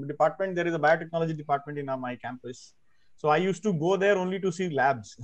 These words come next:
<laughs> and some fancy items there, but never realized that, uh, you know, these things are going on. So I was taking notes of all of, all that you were, uh, you know, mentioning, and, uh, surprisingly, I'm very sure now people have options beyond A I,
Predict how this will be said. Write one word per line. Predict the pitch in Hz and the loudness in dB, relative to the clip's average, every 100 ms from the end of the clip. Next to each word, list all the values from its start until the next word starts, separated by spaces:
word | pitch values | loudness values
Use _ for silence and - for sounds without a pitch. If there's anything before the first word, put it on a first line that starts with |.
| 113 156 | -16 -16
<laughs> | - - - - | -16 -18 -20 -8
and | 147 160 | -6 -4
some | 175 170 | -2 0
fancy | 165 160 165 202 | 0 -2 0 0
items | 175 170 180 143 | 0 -2 -4 2
there, | 160 | 2
but | 165 165 | 2 -2
never | 156 175 | 0 0
realized | 175 160 160 190 190 | 2 2 4 4 2
that, | 190 180 - | 0 -2 0
uh, | 170 160 151 143 | 0 2 2 2
you | 151 | 0
know, | 170 | -2
these | 147 170 170 | -2 -2 -4
things | - 185 | -4 -2
are | 170 170 | 0 0
going | 156 165 | 0 2
on. | 165 147 | 2 2
So | |
I | 147 | 2
was | 170 175 | 2 2
taking | 165 208 214 | -4 0 0
notes | 208 226 | 2 4
of | 226 214 | 2 4
all | 175 220 | 2 4
of, | 214 - _ _ - | 2 0 _ _ 2
all | 160 190 | 4 6
that | 202 185 | 4 4
you | 196 | 0
were, | 190 202 185 | 4 6 6
uh, | 185 170 160 | 6 8 6
you | 156 | 4
know, | 175 | 0
mentioning, | 170 151 165 208 190 160 | 0 0 0 -2 -4 -2
and, | 156 156 151 | -2 -2 0
uh, | 147 143 139 | 2 2 -2
surprisingly, | - 156 180 208 226 240 226 220 | -2 -4 4 2 2 -2 0 2
I'm | 196 196 | 2 2
very | 185 214 | 0 0
sure | 233 - 226 | 0 4 4
now | 208 214 | 6 2
people | 214 214 208 208 | 2 -2 0 2
have | 196 202 | 2 2
options | 196 196 220 202 | 0 -2 -4 -4
beyond | 175 196 202 196 | -4 -4 -2 0
A | 185 | 0
I, | 190 190 | 4 4